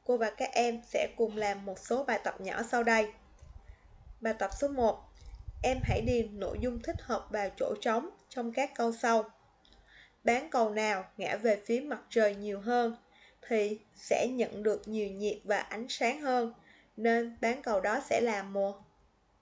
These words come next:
nóng trong năm. Ngược lại, bán cầu ngã về phía mặt trời ít hơn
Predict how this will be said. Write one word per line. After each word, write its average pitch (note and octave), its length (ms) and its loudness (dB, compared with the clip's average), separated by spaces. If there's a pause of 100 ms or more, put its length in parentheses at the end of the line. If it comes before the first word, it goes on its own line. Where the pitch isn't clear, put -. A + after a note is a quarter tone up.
nóng A3+ 300 0
trong A#3 240 0
năm. A3 240 0 (560)
Ngược A#3 220 2
lại, F#3+ 280 4 (300)
bán B3 260 4
cầu A3 300 4 (220)
ngã G3+ 180 0
về A3 240 4
phía A#3+ 240 -2
mặt C4+ 180 -2 (100)
trời A3 220 4 (100)
ít - 240 -2
hơn B3 360 2